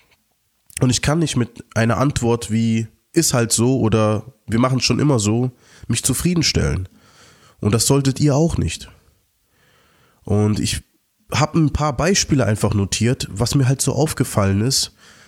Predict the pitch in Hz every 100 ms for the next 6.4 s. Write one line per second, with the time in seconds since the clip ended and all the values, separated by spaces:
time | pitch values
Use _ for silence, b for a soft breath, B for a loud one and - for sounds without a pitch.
0 | B 107 107 107 - - 110 - 101 92
1 | 82 85 78 - _ _ _ _ - -
2 | _ - 90 101 123 B B B B B
3 | B _ _ _ _ _ _ - - 196
4 | 202 175 - 160 - 147 131 127 - 160
5 | 151 104 87 104 113 110 113 120 - 101
6 | 120 123 - -